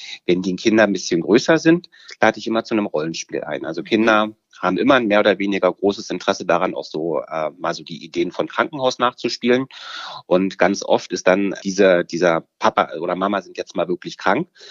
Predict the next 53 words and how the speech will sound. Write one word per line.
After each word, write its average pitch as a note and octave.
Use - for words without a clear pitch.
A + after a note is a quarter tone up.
eine F2+
tolle G2+
Idee, G2
dass G2+
man F#2+
sagen F#2
kann, F#2+
"Mensch, C3+
du -
hast G2
doch A#2
bestimmt -
irgendwo A2
noch, G2+
äh, E2+
so E2+
einen F#2
kleinen F2+
Arztkoffer. F3+
Ja, G2
den G2
holst A#2+
du D3+
jetzt C#3+
mal. D3
Ja, G2
und A2
dann A2
überlegen G#2
wir B2
mal, A2
wie G#2+
so G2+
eine G#2+
Untersuchung G2+
sein C3
kann." C3
Und -
was -
ja G#2
dann G2
auch -
immer B2
ganz G2+
wichtig A2+
ist, -
dass F#2+
danach F#2+
so -
ein G#2
bisschen F2+
Ruhe G#2+
ist. G3+